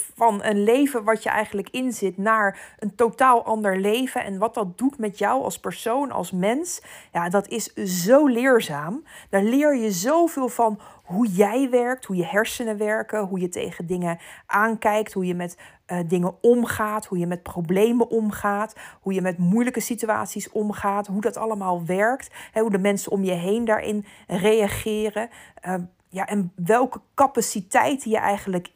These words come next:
in je hebt. Voor mij was het ook een inzicht van dat ik, wat ik op dat moment thuis met, met mijn kinderen deed,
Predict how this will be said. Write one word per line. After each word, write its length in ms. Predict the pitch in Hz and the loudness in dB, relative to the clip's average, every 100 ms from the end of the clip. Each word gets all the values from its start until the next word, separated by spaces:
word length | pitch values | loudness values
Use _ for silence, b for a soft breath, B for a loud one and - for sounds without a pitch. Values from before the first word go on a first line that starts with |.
| - | -4
in 240 | 294 302 | 0 2
je 100 | 190 | 0
hebt. 520 | 160 147 - - - _ _ _ _ _ _ _ _ _ - _ _ _ _ b b | -4 -10 -14 -18 -18 _ _ _ _ _ _ _ _ _ -20 _ _ _ _ b b
Voor 160 | _ 240 | _ 0
mij 220 | 247 311 | 2 2
was 140 | 320 262 | 2 -2
het 160 | 226 | -6
ook 240 | - 320 320 | -4 -2 0
een 200 | 208 - | -2 -4
inzicht 760 | - 269 311 285 262 370 - B B B | -2 0 0 -2 -2 -4 -10 B B B
van 360 | - - 226 214 | -4 2 2 4
dat 180 | 233 | 2
ik, 220 | 233 214 - b b _ | 2 -2 -8 b b _
wat 360 | - 170 277 - | -10 2 2 2
ik 220 | 254 220 | -4 -2
op 160 | 226 180 | -2 4
dat 180 | 226 311 | 4 4
moment 360 | 269 214 190 | 2 0 0
thuis 460 | - 240 214 - - b _ | 4 4 4 0 -8 b _
met, 300 | 202 208 - _ - - | -2 -2 -6 _ -20 -4
met 200 | 196 190 | 0 0
mijn 120 | 180 | 0
kinderen 500 | - 220 277 285 240 | 2 2 4 4 4
deed, 500 | 226 277 427 - | 4 4 0 -4